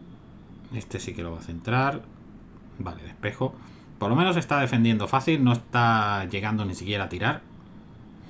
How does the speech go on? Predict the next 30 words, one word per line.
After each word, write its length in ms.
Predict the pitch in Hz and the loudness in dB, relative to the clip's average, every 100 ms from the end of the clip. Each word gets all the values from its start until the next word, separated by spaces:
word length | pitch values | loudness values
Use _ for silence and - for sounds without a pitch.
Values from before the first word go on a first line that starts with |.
| - - - - - | -20 -20 -20 -20 -6
Y 140 | 104 | -2
eso 200 | 107 123 | -2 0
es 100 | 95 | 0
bueno, 340 | 113 190 165 - | 2 2 2 -2
pero 480 | 85 80 76 73 69 - - - - - - - - - - - - - - - | -4 -4 -6 -10 -12 -14 -16 -18 -20 -20 -20 -20 -20 -20 -20 -20 -20 -20 -20 -12
ahí 180 | 92 92 | -10 -8
se 160 | - 117 | -2 0
reduce 420 | 98 101 107 117 | 0 -2 -2 -2
el 100 | 110 | 0
porcentaje. 760 | 113 110 113 110 123 - 165 220 - - - - - | -2 0 0 0 -2 -2 -4 -4 -12 -20 -20 -14 -4
Y 100 | 101 | -2
otra 180 | 110 | 0
jugada 400 | - 107 95 87 | 2 2 2 -2
para 220 | 80 82 113 | -6 -4 -4
él, 140 | 117 | -2
tío. 180 | 120 98 | -2 0
Yo 160 | 139 | 4
no 100 | 196 | 6
entiendo 360 | 180 104 90 90 | 6 2 -4 0
cómo 240 | 185 196 | 4 4
puede 220 | 165 127 92 | 4 0 0
ser 220 | - - | -6 -6
que 160 | 107 | -2
yo 160 | 104 170 | 4 4
tenga 260 | 170 151 131 | 4 2 4
más 200 | 113 - | 2 2
tiempo 280 | 104 92 | -2 0
a 20 | 98 | -4
la 120 | 95 | 0
pelota 420 | 120 196 233 233 | 2 4 4 0